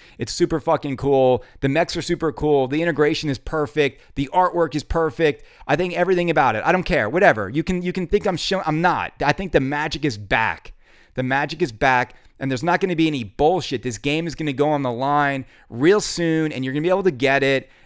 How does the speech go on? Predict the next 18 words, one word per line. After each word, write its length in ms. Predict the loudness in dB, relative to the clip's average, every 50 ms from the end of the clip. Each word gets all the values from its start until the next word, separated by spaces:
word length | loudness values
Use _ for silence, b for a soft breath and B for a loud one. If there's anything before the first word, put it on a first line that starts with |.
| b
And 80 | b 0
we're 120 | 2 4
all 100 | 4 4
gonna 200 | 4 4 2 2
be 220 | 0 -4 -4 -6 -6
just 180 | -6 -6 -8
having 440 | -6 -6 -6 -6 -6 -4 -4 -6 -8
fun 300 | -4 -2 0 0 2 2
with 180 | 0 -2 -2 -4
pinball 520 | -4 -2 0 0 2 4 4 2 2 0 b b b b b b
the 80 | -6
way 240 | -4 -2 0 2 2
we 180 | 2 4 6 6
always 340 | 6 6 6 4 2 0 -2
wanted 360 | 0 0 0 0 0 -2 -4
to 80 | -6
have 300 | -6 -2 0 2 2 2
it. 220 | 0 -2 -6 -6